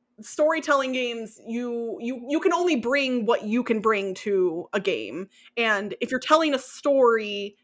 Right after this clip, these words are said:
having a variety of voices is often important. If you have multiple characters and any single person trying to write a variety of characters, especially characters that come from different backgrounds,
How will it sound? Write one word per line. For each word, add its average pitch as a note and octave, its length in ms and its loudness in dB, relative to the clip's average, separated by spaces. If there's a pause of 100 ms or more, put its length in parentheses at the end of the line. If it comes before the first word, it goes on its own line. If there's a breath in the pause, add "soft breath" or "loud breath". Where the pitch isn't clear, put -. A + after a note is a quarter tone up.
having C4 440 2
a A#3 120 -2
variety G#3+ 1000 2
of F#3+ 360 0
voices D4+ 840 -2
is A3+ 180 -2
often G#3 320 -2
important. A#3 580 -4
If A3+ 120 -6
you A3+ 80 2
have G#3 120 0
multiple A3 380 0
characters C4+ 720 -2
and G#3+ 280 -2 (340 soft breath)
any F4 260 2
single C#4+ 400 -2
person B3+ 460 0
trying A#3+ 400 0
to B3 180 -10
write A3 380 0
a A#3+ 100 -2
variety A3 600 4
of A3 100 -4
characters, A3 460 -2
especially G#3 400 -4
characters G#3+ 480 -4
that - 100 -8
come G3+ 180 -6
from G3+ 160 -8
different - 360 -6
backgrounds, D4+ 680 0